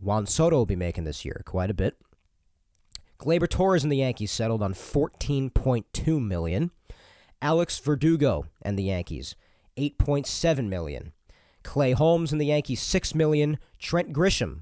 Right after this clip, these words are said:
also acquired alongside Soto in the Yankees and Padres trade. He and the Yankees settled on five and a half million. The Yankees and Nestor Cortez, three point nine five million. Yankees and Jose Trevino,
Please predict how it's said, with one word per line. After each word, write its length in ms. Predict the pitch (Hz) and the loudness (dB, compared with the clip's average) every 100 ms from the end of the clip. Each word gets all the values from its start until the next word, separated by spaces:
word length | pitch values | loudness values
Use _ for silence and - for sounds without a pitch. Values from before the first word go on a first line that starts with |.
| 90 | -2
also 300 | 95 - 90 | -2 0 -2
acquired 500 | - 92 92 87 - | -2 -2 0 -2 -2
alongside 640 | 104 95 90 85 90 87 | -2 -2 -2 -2 -2 0
Soto 460 | 80 - 110 110 120 | 2 2 2 2 0
in 60 | 92 | 0
the 80 | |
Yankees 340 | 87 90 90 82 | -2 -4 -4 -6
and 100 | 80 | -2
Padres 460 | 92 85 82 78 | 0 0 -2 -4
trade. 300 | - 110 156 151 - - - _ _ _ _ | -2 0 0 -2 -10 -20 -20 _ _ _ _
He 180 | - 175 | -4 0
and 80 | 165 | 2
the 60 | 151 | 2
Yankees 320 | 160 156 147 | 2 2 0
settled 260 | 156 147 | 2 2
on 140 | 139 135 | 2 0
five 440 | - - 143 156 | -2 0 2 4
and 80 | 147 | 2
a 60 | 135 | 2
half 300 | 156 156 - | 2 2 0
million. 440 | 101 87 87 180 - _ - _ _ _ _ _ _ - | -2 0 -2 -2 -6 _ -20 _ _ _ _ _ _ -6
The 80 | 139 | 0
Yankees 360 | 165 165 165 | 0 2 2
and 100 | 151 | 2
Nestor 280 | 156 160 165 | 2 2 0
Cortez, 720 | - 160 160 165 180 196 - - - _ _ _ _ _ _ | 0 0 2 4 4 4 0 -2 -16 _ _ _ _ _ _
three 360 | - - 156 165 | -14 -2 0 2
point 320 | - 143 127 | 2 0 -2
nine 260 | 127 117 107 | -2 -2 -4
five 400 | - 110 98 92 | -2 -2 -2 -2
million. 400 | 95 92 113 185 _ _ _ _ | -4 -2 -2 -4 _ _ _ _
Yankees 380 | 98 104 120 110 | -6 -4 -2 -2
and 100 | 107 | -2
Jose 380 | 120 117 110 110 | 0 2 0 -2
Trevino, 640 | - 107 127 151 156 160 | -2 -4 -2 0 2 2